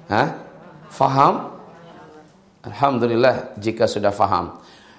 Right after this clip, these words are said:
Maka ini tidak peng-, tidak akan kita, kita bedah. Ini juga tidak, ini tidak. Tapi yang akan kita fokuskan itu di sini. Karena kita sedang hidup di sini.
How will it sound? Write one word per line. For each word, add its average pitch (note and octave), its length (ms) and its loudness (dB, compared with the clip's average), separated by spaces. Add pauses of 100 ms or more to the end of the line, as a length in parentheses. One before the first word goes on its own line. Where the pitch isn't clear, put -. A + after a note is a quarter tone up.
(160)
Maka E3 640 2 (720)
ini D#3+ 320 4
tidak C3+ 240 4
peng-, B2 320 -2
tidak A#2+ 320 2
akan B2 160 0
kita, G#2 400 0
kita G2 160 -2
bedah. F2+ 640 -4
Ini G#2 160 -2
juga G#2 240 0
tidak, G#2 400 0
ini G#2+ 240 -2
tidak. G#2+ 400 0
Tapi C#3 320 -4
yang C3+ 80 -8
akan B2+ 80 -4
kita B2 240 -6
fokuskan - 480 -6
itu C3+ 160 -6
di C3 160 -8
sini. A2+ 320 -12 (400)
Karena A#2 240 0
kita B2+ 240 -2
sedang A#2 240 -2
hidup A2 240 -4
di F#2+ 80 -10
sini. F2+ 320 -12